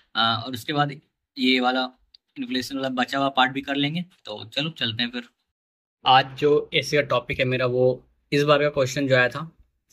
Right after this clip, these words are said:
"Forest precedes civilization and deserts follow them।"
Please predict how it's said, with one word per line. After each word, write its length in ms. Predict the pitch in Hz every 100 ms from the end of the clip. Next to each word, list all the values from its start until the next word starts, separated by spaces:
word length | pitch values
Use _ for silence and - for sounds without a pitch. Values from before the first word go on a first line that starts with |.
| 127
"Forest 420 | 117 120 143 - -
precedes 400 | 127 117 131 131
civilization 720 | 131 123 117 123 117 160 165
and 240 | 135 120 117
deserts 380 | 113 139 156 -
follow 200 | 120 117
them।" 160 | 123